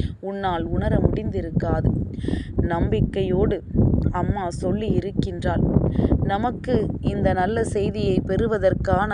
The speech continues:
அத்தனை தகுதிகளும் இருக்கின்றது. அதனால் நமக்கான விஷயத்தை நாம் நிச்சயமாக பெற்றுக்கொள்வோம் என்பதனை என் குழந்தை நீ புரிந்து கொண்டாயானால், உன்னை தேடி வருகின்ற இந்த நல்ல விஷயத்தை எக்காரணம் கொண்டும்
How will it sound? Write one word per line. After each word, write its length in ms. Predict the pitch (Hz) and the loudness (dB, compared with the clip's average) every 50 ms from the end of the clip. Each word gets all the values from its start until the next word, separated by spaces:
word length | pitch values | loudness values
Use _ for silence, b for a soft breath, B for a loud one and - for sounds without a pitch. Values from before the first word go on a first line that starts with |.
| 190 | -2
அத்தனை 400 | 180 175 170 - - 226 220 190 185 | -2 -4 -4 -6 -6 -4 -4 -4 -2
தகுதிகளும் 640 | 175 185 180 190 214 202 220 190 190 185 185 180 180 | -2 -2 -2 -2 -2 -4 -4 -2 -2 -2 -4 -4 -4
இருக்கின்றது. 640 | 180 190 214 202 - - 190 180 170 180 170 - - - - _ _ B B B B B B B | -4 -6 -6 -8 -10 -12 -12 -8 -6 -6 -6 -6 -8 -18 -20 _ _ B B B B B B B
அதனால் 480 | B 180 185 190 190 196 190 180 170 170 175 B B B B B - | B -2 0 0 0 0 0 -2 -2 -4 -8 B B B B B -4
நமக்கான 720 | 185 185 185 190 185 180 - - 196 185 190 208 220 208 185 | -2 -2 0 0 -2 -4 -4 -2 0 0 0 0 0 -2 -4
விஷயத்தை 600 | 185 185 - 220 226 214 196 196 - - 196 185 175 175 - | -4 -4 -2 -2 -2 -2 -2 -4 -4 -4 -4 -4 -4 -6 -8
நாம் 280 | - 185 185 180 175 | -6 -4 -2 -2 -2
நிச்சயமாக 800 | 180 180 180 - - 233 226 208 190 185 180 170 180 208 190 190 | -4 -6 -8 -6 -4 0 2 2 2 2 0 -2 -2 -2 -4 -4
பெற்றுக்கொள்வோம் 880 | 175 - 180 175 - - 226 202 - - 190 180 180 175 180 175 160 175 - - - 180 | -4 -4 -6 -6 -6 -8 -10 -10 -6 -4 -4 -4 -4 -4 -4 -4 -4 -6 -10 -12 -8 -4
என்பதனை 560 | 185 185 190 185 190 175 175 170 180 170 165 170 - | -4 -2 0 0 2 2 2 0 -2 -6 -8 -8 -8
என் 220 | - - 170 180 175 | -6 -4 -4 -4 -4
குழந்தை 440 | - 208 214 214 196 196 190 185 170 165 - 196 | -2 0 2 2 2 2 2 0 0 0 2 2
நீ 140 | - 180 180 180 | 2 0 0 -2
புரிந்து 460 | - - 196 208 233 240 233 226 - | -2 -2 0 0 2 2 2 2 2
கொண்டாயானால், 920 | - - - - 180 180 175 165 165 165 160 160 160 165 170 165 151 - - - - _ B B B B B B B B B B B B - | 2 2 2 2 2 2 2 2 2 2 0 0 -2 -2 -4 -4 -6 -6 -10 -14 -18 _ B B B B B B B B B B B B -10
உன்னை 280 | 196 208 214 214 214 214 208 180 | -6 -6 -4 -4 -2 -4 -2 0
தேடி 340 | 220 214 226 247 240 254 240 | 2 2 2 2 2 0 0
வருகின்ற 640 | 220 220 208 214 208 196 220 226 247 247 254 247 226 | 0 0 0 0 -2 -2 -4 -4 -4 -2 0 0 0
இந்த 260 | 208 202 202 202 185 190 | -2 -2 -2 0 0 0
நல்ல 260 | 185 185 185 202 233 240 226 | 0 0 -2 0 0 -2 -2
விஷயத்தை 640 | 190 196 - 214 220 214 196 180 - - 202 190 180 170 - - - - | -4 -4 -6 -6 -4 -4 -6 -6 -6 -6 -6 -4 -4 -6 -8 -12 -10 -8
எக்காரணம் 760 | 180 180 - - - 196 185 185 208 220 220 202 190 190 190 | -8 -8 -6 -4 0 2 4 4 4 2 0 -2 -4 -6 -6
கொண்டும் 440 | 180 196 190 208 226 214 226 196 180 | -4 -4 -4 -2 -2 -2 -2 -2 -4